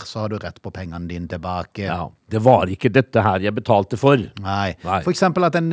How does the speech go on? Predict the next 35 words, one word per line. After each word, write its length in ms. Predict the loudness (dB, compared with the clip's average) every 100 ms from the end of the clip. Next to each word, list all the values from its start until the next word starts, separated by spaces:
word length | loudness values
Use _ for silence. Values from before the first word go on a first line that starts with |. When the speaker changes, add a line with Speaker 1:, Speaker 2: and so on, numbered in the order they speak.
| -2 -2
Speaker 1:
direkte 380 | 0 -2 -4 -6
strøm 160 | -4
av 80 | -4
fotballkamp 480 | -4 -4 -4 -4 -4
kuttes 380 | -8 -8 -6 -4
midt 220 | -2 -4 -8
i, 220 | -6 -4
eller 220 | -4 -4 -6
at 180 | -10
dataspill 680 | -8 -6 -4 -6 -8 -8 -6
du 40 | -6
har 60 |
lastet 280 | -6 -6 -6
ned 120 | -6
ikke 240 | -6 -8 -10
fungerer 640 | -10 -10 -6 -4 -4 -4
som 100 | -8
følge 180 | -10 -14
av 40 |
en 60 | -10
feil, 480 | -2 2 2 0 -4 -14 -20 -20 _
eh, 520 | -4 -2 0 0 0 -2
og 140 | -2
feil 180 | -2 -2
kan 140 | -2
også 160 | -2 -2
gi 140 | -4 -4
rett 200 | -8 -8
til 180 | -8
prisavslag 1000 | -8 -10 -8 -8 -8 -8 -8 -4 -2 -2
for 140 | -6 -10
den 120 | -8
perioden 380 | -8 -8 -8 -10
feilen 460 | -10 -10 -10 -8
varte. 720 | -6 -2 -2 -2 -6 -6 -6